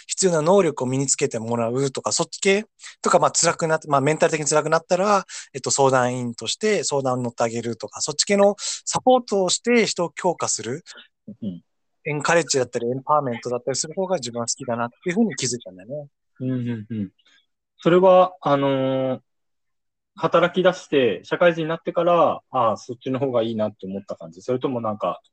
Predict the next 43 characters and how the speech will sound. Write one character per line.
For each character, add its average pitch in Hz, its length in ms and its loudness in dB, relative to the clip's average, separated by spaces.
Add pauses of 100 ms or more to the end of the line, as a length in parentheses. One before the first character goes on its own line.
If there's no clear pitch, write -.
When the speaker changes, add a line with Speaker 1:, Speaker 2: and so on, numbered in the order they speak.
Speaker 2:
学 127 180 2
生 135 160 4
時 135 120 0
代 120 200 6
と 110 100 -6
か 104 100 -4
か 104 140 0
ら、 95 260 2 (400)
な 123 120 -4
ん - 20 -10
か 101 80 0
幼 120 320 2
い 110 60 -4
頃 110 220 0
か - 180 -2
ら 101 80 -2
と 104 100 -8
か 104 120 -6
も、 90 140 -10 (720)
な 107 100 -4
ん 95 40 -4
か 95 120 -12
こ 87 260 -6
う、 - 20 -10
自 95 160 -4
分 107 180 -2
的 104 240 -2
に 98 260 -2 (280)
思 117 180 2
っ 107 60 -6
と 113 100 -2
っ - 60 -8
た - 80 -6
こ 87 120 -8
と、 - 120 -20
感 87 280 -8
じ？ - 200 -12 (760)
Speaker 1:
あ 107 460 -8
あ、 - 40 -8
そ - 200 0
う 160 60 2
だ 107 100 -4
ね。 98 240 -16